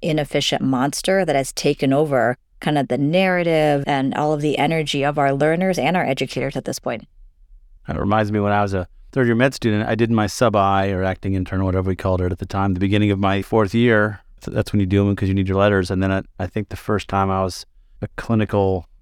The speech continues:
Speaker 2: resident, actually with responsibility, it had been, like, over a year and I'd done anything with O B G Y N. And I was on nights and my chief was like, "Go upstairs and check that patient." And I was like, "I checked, make sure she's, like, in the room? Like, what do you mean, like,
Speaker 1: <laughs>
Speaker 2: check her?" I mean, I had, I hadn't done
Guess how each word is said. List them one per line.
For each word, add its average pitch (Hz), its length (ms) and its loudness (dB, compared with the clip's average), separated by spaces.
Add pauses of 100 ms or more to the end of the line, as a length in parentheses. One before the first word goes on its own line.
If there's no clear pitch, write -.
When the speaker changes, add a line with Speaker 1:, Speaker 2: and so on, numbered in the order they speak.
(180)
Speaker 2:
resident, 107 840 0 (520)
actually 101 300 0
with 98 220 -2
responsibility, 107 560 2
it 92 160 -4
had 101 100 -2
been, 107 140 0
like, 107 160 -2
over 104 180 2
a 101 60 2
year 101 340 2
and 110 80 0
I'd 104 100 2
done 104 360 0
anything 113 380 2
with 95 140 -2
O 104 80 2
B 101 80 0
G 98 140 0
Y 95 160 2
N. 110 320 0 (300)
And 98 120 -2
I 95 80 2
was 95 180 0
on 98 220 2
nights 101 320 2
and 95 120 -2
my 92 140 0
chief 98 280 -4
was - 100 -12
like, 101 100 -2
"Go 113 140 4
upstairs 107 380 0
and 92 140 -2
check 101 200 -2
that 90 160 -2
patient." 104 360 -2
And 87 60 -6
I - 20 -4
was 90 100 -6
like, 85 160 -4 (380)
"I 104 80 -2
checked, - 480 0
make 107 200 2
sure 113 220 2
she's, 104 220 -2
like, 98 180 0
in 95 80 0
the 95 100 0
room? 170 440 0
Like, 127 260 0
what 123 80 2
do 131 60 2
you 131 60 4
mean, 120 120 4
like, 107 260 2
Speaker 1:
<laughs> - 40 -16
Speaker 2:
check - 240 0
her?" 85 180 0
I 92 60 -2
mean, 104 160 0
I 120 100 2
had, 147 240 2
I 131 80 0
hadn't 160 160 2
done 151 160 4